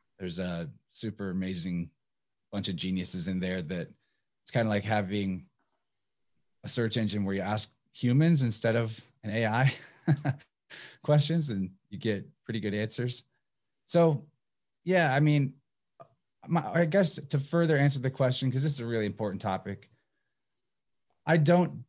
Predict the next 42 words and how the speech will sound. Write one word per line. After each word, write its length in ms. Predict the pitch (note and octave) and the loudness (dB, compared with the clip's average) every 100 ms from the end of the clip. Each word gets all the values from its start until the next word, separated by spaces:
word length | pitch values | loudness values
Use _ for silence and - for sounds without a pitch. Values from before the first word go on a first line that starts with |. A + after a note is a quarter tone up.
| - | -4
try 180 | - D3+ | 2 4
to 60 | |
be 160 | B2+ C#3 | 4 4
that 200 | C3 A2+ | 4 2
guy 220 | A#2+ A2+ | 2 2
that 120 | G#2+ | 2
authoritatively 760 | G#2 - A2 G#2+ A#2 A2+ G2 G#2+ | 0 0 0 0 0 0 0 -2
tells 340 | - G#2+ G#2 | 0 -2 -2
people 280 | - G#2 G2+ | -2 -4 -2
what's 200 | G2+ F#2+ | -4 -4
going 260 | - A2 G#2 | -2 0 0
on 380 | G2 G2 G#2+ G#2 _ _ _ _ _ - | 0 -2 -4 -8 _ _ _ _ _ -8
about 320 | F#2+ G#2 F2 | -2 -2 -2
this 220 | G#2 - | -4 -4
or 80 | G#2 | -4
that, 380 | G2 G2+ A2 - _ _ | -2 -4 -6 -12 _ _
unless 300 | B2+ D3 F3 F3+ | 0 4 2 2
they 240 | D#3 A#2+ - _ | 0 -2 -6 _
are 280 | A2+ A#2 F#2+ - | -4 -2 -4 -6
kinda 280 | - C#3 A#2 | 0 0 0
asking 360 | A2 A#2 A2+ G#2+ | -2 -2 -4 -6
for 120 | G#2+ | -6
the 60 | G2+ | -6
conversation, 680 | A#2 G#2 G2 G#2 G2 F#2+ | -4 -4 -4 -4 -4 -4
they 80 | F2+ | -4
wanna 240 | F2 F#2 F2+ | -4 -4 -4
know 100 | F2 | -4
what 100 | E2 | -6
I 60 | |
think 220 | - G2 | -6 -6
about 260 | E2+ E2+ E2 | -4 -6 -6
it, 140 | E2 | -6
and 140 | F#2+ G#2 | -4 -2
then 460 | A#2+ G#2+ F2 E2+ - _ _ _ - | -2 -2 -4 -8 -20 _ _ _ -12
I'll 80 | G2 | -6
blow 240 | G#2+ G2 | -2 -2
up, 260 | G2 G2+ _ _ | -2 -4 _ _
blow 160 | A2 G#2 | -4 -4
up 140 | G2+ | -2
into 180 | G#2+ G#2 | -4 -4
a 40 | F#2 | -6
huge 560 | - A2 F#2 - - | -4 -4 -4 -10 -18